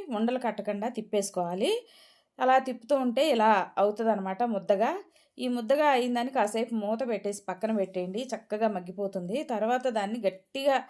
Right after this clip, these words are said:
పిసికి ఇలాగా పూరి పిండిలా కలుపుకొని, ముద్ద చేసుకొని, చిన్న చిన్న బాల్స్ లాగా తయారు చేసుకొని పక్కన పెట్టుకోండి. ఇలా బాల్స్లా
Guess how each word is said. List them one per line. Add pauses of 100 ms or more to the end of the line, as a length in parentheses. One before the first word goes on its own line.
(400)
పిసికి (100)
ఇలాగా (880)
పూరి (480)
పిండిలా (120)
కలుపుకొని,
ముద్ద (120)
చేసుకొని, (100)
చిన్న
చిన్న
బాల్స్
లాగా
తయారు
చేసుకొని
పక్కన
పెట్టుకోండి. (640)
ఇలా (500)
బాల్స్లా